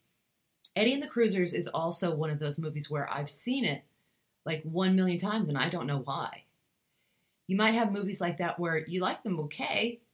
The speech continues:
they're not your favorite, but for some reason you just will always watch them on T V over and over until, even though you might not have seen them in years, you can still picture every scene.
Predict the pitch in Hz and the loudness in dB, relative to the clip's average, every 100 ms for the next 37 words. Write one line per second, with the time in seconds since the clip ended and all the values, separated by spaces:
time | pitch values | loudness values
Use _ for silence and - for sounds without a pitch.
0 | _ 170 214 262 247 220 277 196 214 220 | _ -2 0 2 2 2 0 0 -4 -4
1 | 202 190 190 240 226 226 247 214 180 190 | -4 -2 -2 2 4 4 2 2 0 0
2 | - 202 - - 185 190 - 190 208 214 | 0 -2 -2 -2 0 0 2 2 4 4
3 | 208 190 190 - 185 165 151 170 170 151 | 2 0 0 2 2 0 0 -2 -2 0
4 | 151 151 156 156 165 - - - _ - | 0 0 -2 -2 -4 -6 -10 -16 _ -20
5 | _ _ 160 156 180 170 170 185 190 185 | _ _ -6 -2 0 0 0 -2 2 2
6 | 170 165 160 147 151 151 160 147 151 - | 2 0 -2 -2 -2 -2 -2 -4 -4 -4
7 | 170 156 151 143 147 165 170 - 135 123 | -4 -2 -2 0 0 -2 -6 -8 -8 -6
8 | - 156 156 - - - - 147 147 - | -4 -6 -4 -6 -4 -2 -2 -2 -4 -4
9 | 160 156 156 180 | -4 -2 -2 -4